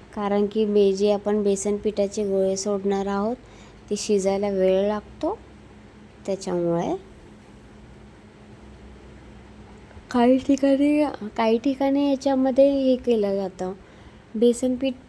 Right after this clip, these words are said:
शिजवून त्याचे गोळे, अ, सोडले जातात. पण आपण, अ, मी तुम्हाला दाखवेल,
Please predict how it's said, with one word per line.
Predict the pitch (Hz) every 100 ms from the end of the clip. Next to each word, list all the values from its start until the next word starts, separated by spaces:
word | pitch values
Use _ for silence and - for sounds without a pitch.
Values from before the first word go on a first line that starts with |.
| -
शिजवून | - - 254 220 254 302
त्याचे | 302 247 247
गोळे, | 233 233 233 254 370 - - - - 208
अ, | 196 202 196 202
सोडले | - 220 196 202 208
जातात. | 214 196 240 302 - - - - - -
पण | 233 233
आपण, | 220 233 240 254 254
अ, | 254 254 277 269 - - - - - - -
मी | 240
तुम्हाला | 240 247 247 247
दाखवेल, | 240 208 - 214 220